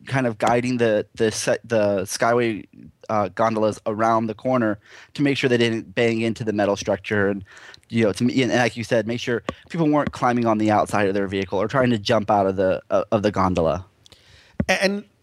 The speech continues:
Speaker 2: one of the things that when you sort of look back, and like I said, as, as I,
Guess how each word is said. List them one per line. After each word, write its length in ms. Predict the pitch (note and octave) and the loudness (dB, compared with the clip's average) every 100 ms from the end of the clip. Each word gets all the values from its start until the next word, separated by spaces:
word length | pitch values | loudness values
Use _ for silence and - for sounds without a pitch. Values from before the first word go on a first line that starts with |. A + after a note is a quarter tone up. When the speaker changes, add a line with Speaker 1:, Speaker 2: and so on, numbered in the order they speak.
| - | -18
Speaker 2:
one 240 | A3 C4+ | -6 -4
of 80 | D4 | -2
the 80 | G3+ | -2
things 240 | G3+ F3 | 0 2
that 240 | D3 - - | 0 -2 -6
when 320 | C#3+ D#3+ D#3 | -2 0 2
you 80 | C#3 | 0
sort 180 | D#3+ | 0
of 80 | C#3+ | 0
look 340 | C3 D3 D3 A#2 | 0 -2 -2 -2
back, 400 | B2+ B2+ - C3 | 0 0 -2 -6
and 320 | B2 B2 C#3 | -6 -6 -4
like 200 | C3+ C3+ | -4 -2
I 20 | |
said, 120 | B2 | -2
as, 180 | A#2 B2+ - | -2 -4 0
as 340 | C3 B2+ A#2+ - - _ _ _ _ | 2 2 -2 -8 -20 _ _ _ _
I, 140 | C#3 | -2